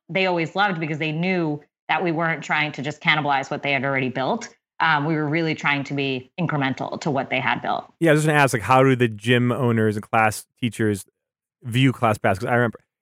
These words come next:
Speaker 2: in the past, I've, I interviewed a, a big shot, uh,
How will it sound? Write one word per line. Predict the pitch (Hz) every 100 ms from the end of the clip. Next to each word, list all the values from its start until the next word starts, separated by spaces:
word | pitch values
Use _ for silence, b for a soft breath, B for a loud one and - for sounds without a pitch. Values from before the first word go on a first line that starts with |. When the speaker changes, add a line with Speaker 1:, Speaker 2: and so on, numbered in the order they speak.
| -
Speaker 2:
in |
the | 127
past, | 131 127 120
I've, | 113 113 117 _
I | 113
interviewed | 117 110 113 110
a, | 107 98 - _ _ -
a | 113
big | 104 127
shot, | 120 - 117 113
uh, | 110 110 107 104